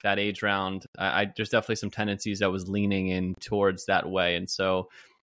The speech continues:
I can pause here, but I, I, I kind of, my journey started really as far as personal development in moving away from the partying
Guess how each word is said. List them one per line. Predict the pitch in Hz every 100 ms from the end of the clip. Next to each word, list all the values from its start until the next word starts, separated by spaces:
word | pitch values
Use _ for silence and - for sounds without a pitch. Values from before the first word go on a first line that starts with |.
| _ -
I |
can | 104 95 -
pause | 127 110 -
here, | 110 101
but | 95
I, | 98
I, | 87 98 -
I |
kind | 98 107 104
of, | 95 _ _ _ _ _ -
my | 104 104 107 107 104 98 _ - _ _ _ _ -
journey | 95 113 113 107 104
started | - 113 107 104 104 98 78
really | 101 117 156 139 110 98
as | 92 -
far | 107
as | 101
personal | - 104 107
development | 101 104 107 78 95 92
in | 98 98
moving | 104 104 104
away | 101 101 101 107 110 110
from | - 113 107 98 98 90
the | -
partying | - 120 113 113 104 101 98 95